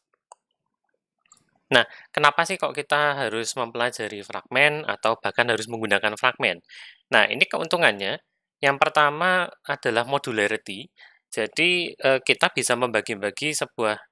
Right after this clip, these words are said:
aktivitas itu me-, ke dalam beberapa sub aktivitas. Ya, misalkan di sini, eh, ada bagian untuk belanja sendiri,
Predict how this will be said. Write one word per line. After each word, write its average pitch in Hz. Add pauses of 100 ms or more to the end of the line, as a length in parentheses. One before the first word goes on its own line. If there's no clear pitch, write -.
(500)
aktivitas 147
itu 160
me-, 151
ke 143
dalam 123
beberapa 120
sub 135 (640)
aktivitas. 113
Ya, 95
misalkan 110
di 123
sini, 127 (640)
eh, 98 (120)
ada 143
bagian 123
untuk 123 (640)
belanja 107
sendiri, 98